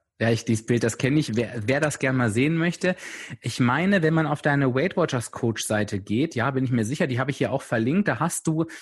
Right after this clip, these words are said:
einen Zeitungsartikel, ähm, auf der Seite auch mit verlinkt und da sieht man dieses Bild, das ist wirklich irre. Es ist wirklich irre, <laughs> wie du da in einem Hosenbein stehst.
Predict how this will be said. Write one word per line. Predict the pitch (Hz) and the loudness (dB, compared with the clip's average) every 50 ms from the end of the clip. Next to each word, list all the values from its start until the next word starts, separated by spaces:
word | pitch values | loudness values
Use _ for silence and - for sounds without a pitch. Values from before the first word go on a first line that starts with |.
| - - _ | -20 -20 _
einen | - 131 | -2 -2
Zeitungsartikel, | - - - 131 165 175 214 202 - 170 180 180 - - 202 208 220 226 254 285 302 - _ _ _ _ | 0 0 0 0 0 2 0 0 2 0 -4 -2 0 -2 -2 0 0 0 0 -2 -4 -8 _ _ _ _
ähm, | - 165 170 | -2 -2 0
auf | 151 156 160 | 0 -2 0
der | - 180 170 | 0 0 0
Seite | 160 165 156 165 175 202 190 185 - | 2 2 0 0 0 0 -2 -2 -2
auch | 127 | -2
mit | 156 170 180 - | -2 -2 -2 0
verlinkt | - - 180 175 180 185 180 - | -2 -2 0 2 0 0 0 0
und | 143 139 - | -2 0 0
da | 147 143 147 | 2 0 2
sieht | 127 127 151 160 156 | 2 0 0 0 0
man | 151 139 135 | 0 0 2
dieses | 131 139 131 131 120 - - | 2 2 2 0 -2 -2 0
Bild, | - 139 139 127 | 0 2 2 2
das | 120 104 | 2 0
ist | 120 110 104 98 | 0 -2 -2 0
wirklich | 113 135 127 127 127 - - - | 0 0 2 0 -2 -2 -2 0
irre. | - 143 151 135 107 90 104 - | 0 2 2 2 0 -2 -4 -6
Es | 113 107 - | -6 -2 -2
ist | 123 113 117 | -2 0 0
wirklich | 147 151 139 151 143 143 | -2 0 0 0 -2 0
irre, | - 131 143 135 139 139 139 135 | 0 0 2 2 4 2 2 2
<laughs> | - | -2
wie | 135 135 | -6 -4
du | - | -2
da | 135 113 110 - 127 | -2 -2 -2 -2 0
in | 123 131 | 0 0
einem | 123 - 120 131 131 131 135 | 0 0 0 0 2 2 2
Hosenbein | 135 131 131 139 139 123 110 107 104 101 104 - | 2 2 2 0 -2 -2 -2 -2 -2 -2 -2 -6
stehst. | - - 110 110 127 - - - | -4 -4 -2 -4 -4 -4 -8 -14